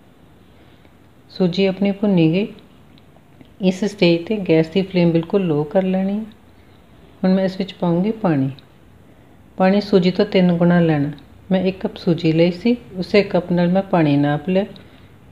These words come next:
ਤਿੰਨ ਕੱਪ ਮੈਂ ਪਾਣੀ ਦੇ ਲੈ ਰਹੀ ਹਾਂ। ਸੂਜੀ ਵਿੱਚ ਪਾਣੀ ਤੁਸੀਂ ਇਕੱਠਾ ਹੀ ਪਾਉਣਾ, ਇੱਕ ਇੱਕ ਕੱਪ ਕਰਕੇ ਨਹੀਂ ਪਾਉਣਾ ਹੈਗਾ। ਕਿਸੇ ਵੀ ਵੱਡੇ ਬਰਤਨ ਵਿੱਚ ਤਿੰਨ ਕੱਪ ਪਾਣੀ ਦੇ ਪਾ ਲਓ ਤੇ ਉਸ ਨੂੰ ਇਕੱਠਾ ਹੀ ਪੈਨ ਵਿੱਚ ਪਾਓ। ਜੇ ਤੁਸੀਂ ਇਸ ਹਲਵੇ ਵਿੱਚ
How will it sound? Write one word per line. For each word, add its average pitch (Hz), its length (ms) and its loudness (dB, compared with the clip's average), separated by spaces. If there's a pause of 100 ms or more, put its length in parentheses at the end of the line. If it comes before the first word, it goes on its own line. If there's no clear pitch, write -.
ਤਿੰਨ 190 200 2
ਕੱਪ 170 280 -2
ਮੈਂ 190 100 2
ਪਾਣੀ 160 300 2
ਦੇ 139 140 0
ਲੈ 151 240 0
ਰਹੀ 180 160 -2
ਹਾਂ। 208 60 -4 (640)
ਸੂਜੀ 196 380 2
ਵਿੱਚ 190 160 -2
ਪਾਣੀ 170 260 4
ਤੁਸੀਂ 196 240 -4
ਇਕੱਠਾ 175 320 -2
ਹੀ 196 80 0
ਪਾਉਣਾ, 175 380 2 (640)
ਇੱਕ 180 120 -4
ਇੱਕ 202 180 2
ਕੱਪ - 180 -2
ਕਰਕੇ 175 320 0
ਨਹੀਂ 170 120 2
ਪਾਉਣਾ 139 320 -2
ਹੈਗਾ। 135 300 -6 (880)
ਕਿਸੇ 196 240 -4
ਵੀ 208 80 -2
ਵੱਡੇ 180 320 2
ਬਰਤਨ 175 400 0
ਵਿੱਚ 214 160 -4
ਤਿੰਨ 180 280 0
ਕੱਪ 175 220 0
ਪਾਣੀ 165 220 4
ਦੇ 165 160 0
ਪਾ 165 240 -2
ਲਓ 190 220 -2 (520)
ਤੇ 175 100 -2
ਉਸ 175 140 -4
ਨੂੰ 190 80 0
ਇਕੱਠਾ 170 320 -2
ਹੀ 190 80 0
ਪੈਨ 165 300 2
ਵਿੱਚ 156 280 -2
ਪਾਓ। 139 240 -2 (720)
ਜੇ 185 80 2
ਤੁਸੀਂ 196 160 0
ਇਸ 202 200 -2
ਹਲਵੇ 165 280 4
ਵਿੱਚ 185 240 -2